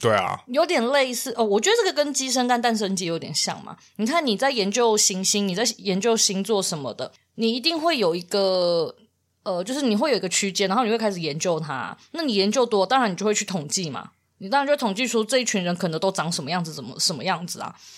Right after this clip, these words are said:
Speaker 2: 所以，嗯，它本来就是，我觉得它多多少少就是统计学出来的东西。可是这也代表着某一个，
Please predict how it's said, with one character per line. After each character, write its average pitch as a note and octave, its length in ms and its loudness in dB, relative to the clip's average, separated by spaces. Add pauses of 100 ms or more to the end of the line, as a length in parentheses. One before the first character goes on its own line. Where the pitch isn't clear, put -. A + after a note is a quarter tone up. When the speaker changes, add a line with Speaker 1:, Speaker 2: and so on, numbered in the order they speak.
(200)
Speaker 2:
所 D#4+ 180 0
以， D#4 300 0 (380)
嗯， A#3+ 500 -2 (580)
它 E4 220 0 (480)
本 F#3+ 160 -2
来 E3+ 140 0
就 C#4 200 -2
是， A#3+ 460 -4
我 A3+ 180 0
觉 C4 120 0
得 - 20 4
它 D4+ 80 4
多 D4 100 -4
多 C4 140 2
少 A#3 120 2
少 F3 60 4
就 F3 120 -4
是 G3+ 80 -6
统 F3+ 200 -6
计 G3+ 160 -4
学 D#3+ 220 -6
出 - 240 -6
来 D3 140 -4
的 D#3 100 -8
东 - 240 -14
西。 - 300 -10 (240)
可 G3+ 100 0
是 C#4 260 0
这 D4 200 0
也 F#3+ 180 0
代 A3 180 2
表 D#3+ 280 0
着 D#3 440 -4 (140)
某 D#3+ 260 -6
一 E3+ 120 -8
个， F3 360 0